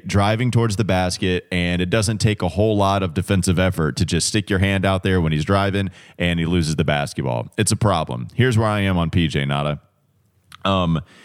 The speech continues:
well, first, let's get to James, James Borrego before I say what I think about P J. James Borrego had some comments on P J Washington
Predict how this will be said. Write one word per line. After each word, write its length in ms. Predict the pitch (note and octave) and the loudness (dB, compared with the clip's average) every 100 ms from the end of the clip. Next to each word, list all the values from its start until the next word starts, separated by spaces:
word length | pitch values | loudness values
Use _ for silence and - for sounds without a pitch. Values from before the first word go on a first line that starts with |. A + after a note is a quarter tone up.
| - - - - | -20 -20 -20 0
well, 220 | A#2+ A#2+ | 2 2
first, 260 | - B2 A2+ | 0 -4 -2
let's 140 | A2+ | -4
get 160 | - G#2 | -4 -4
to 60 | F#2+ | 0
James, 280 | F#2+ F2 | 0 0
James 320 | C#2 F#2 F2 C#2+ | 0 0 0 0
Borrego 440 | D2+ C2+ A1 G#1+ | -2 -2 -4 -4
before 400 | A#1 D#2 E2 D#2 | -4 0 0 2
I 200 | D#2 D#2 | 0 -2
say 240 | D#2 - C#2+ | -2 -2 -2
what 160 | D2 | 0
I 100 | D2 | 0
think 180 | D2 D2+ | -2 -4
about 280 | B1+ C2+ B1 | -4 -4 -2
P 160 | D2+ B1+ | -2 -2
J. 280 | B1+ G1+ - | -4 -6 -2
James 240 | A2 A2 | -2 0
Borrego 320 | G#2+ A#2 G#2 | 0 0 0
had 160 | F#2+ F#2+ | 0 0
some 100 | F#2+ | 0
comments 460 | G2 G#2+ E2 C#2+ F2+ | 2 2 0 0 0
on 120 | E2 | 2
P 140 | F#2 | 2
J 140 | D#2 D2+ | 2 2
Washington 760 | D2 D2 - D2+ D#2+ D2 | 0 0 -2 -2 0 0